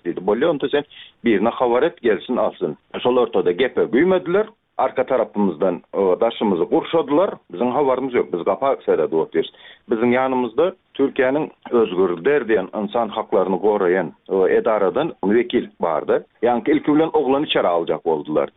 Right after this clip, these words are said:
Elini arkasyna gaňyryp, o, içeri saljak boldular. Biz hem şoňa garşylyk görkezdik. Men özüm şo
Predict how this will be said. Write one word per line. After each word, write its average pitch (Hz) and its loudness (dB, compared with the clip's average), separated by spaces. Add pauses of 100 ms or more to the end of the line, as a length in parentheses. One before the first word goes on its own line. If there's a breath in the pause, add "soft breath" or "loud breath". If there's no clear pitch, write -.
(280)
Elini 107 2
arkasyna 117 -2
gaňyryp, 120 0 (220)
o, 92 0
içeri 131 0
saljak 95 0
boldular. 82 0
Biz 104 -2
hem 160 0
şoňa 156 -2
garşylyk 151 -2
görkezdik. 80 -2 (140)
Men 120 2
özüm 131 2 (120)
şo 120 2